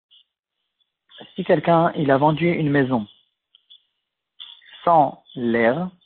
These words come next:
de la maison, il n'a pas de possibilité plus tard de vendre l'air de la maison à quelqu'un d'autre parce qu'on ne peut pas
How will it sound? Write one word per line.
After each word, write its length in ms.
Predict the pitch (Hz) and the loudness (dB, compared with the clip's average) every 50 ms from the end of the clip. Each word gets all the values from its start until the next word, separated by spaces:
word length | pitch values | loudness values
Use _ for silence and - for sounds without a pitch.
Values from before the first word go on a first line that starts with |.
| _ | _
de 120 | - 120 120 | -8 -4 -2
la 140 | 117 113 107 | 0 0 0
maison, 400 | 107 104 104 110 110 131 - - - _ - | -2 -4 -6 -6 -6 -6 -8 -10 -16 _ -12
il 160 | 135 135 131 | -10 -6 -2
n'a 120 | 143 147 | -2 -2
pas 180 | 139 - 202 214 | 2 2 2 2
de 100 | 180 190 | 0 -2
possibilité 580 | 165 - 165 151 - 160 147 147 143 143 170 151 | -6 -10 -12 -10 -10 -8 -8 -6 -6 -6 -6 -8
plus 220 | - - 165 165 | -8 -10 -12 -8
tard 420 | - - 165 143 127 113 107 110 - _ _ _ _ _ _ - - - | -2 0 0 2 0 -2 -4 -10 -18 _ _ _ _ _ _ -20 -10 -4
de 100 | 131 135 | -2 -2
vendre 400 | 131 131 170 190 185 156 135 139 | 0 2 2 2 2 0 -2 -2
l'air 440 | 139 147 160 180 190 180 160 139 135 | 0 2 2 4 4 2 2 0 -2
de 80 | 135 | -2
la 120 | 135 143 135 | 0 0 0
maison 240 | 135 131 117 147 139 | -2 -4 -4 -4 -4
à 60 | 127 | -4
quelqu'un 300 | - - 98 - - 107 | -4 -6 -10 -10 -12 -12
d'autre 300 | 104 110 120 226 - - - | -10 -8 -10 -10 -10 -8 -6
parce 180 | 143 135 - _ | -6 -6 -6 _
qu'on 300 | - 156 175 - - 135 | -4 -4 -2 -2 -2 -4
ne 120 | 131 123 | -6 -6
peut 140 | 113 - 127 | -8 -8 -4
pas 320 | - 156 160 170 - - | 0 2 2 2 0 -2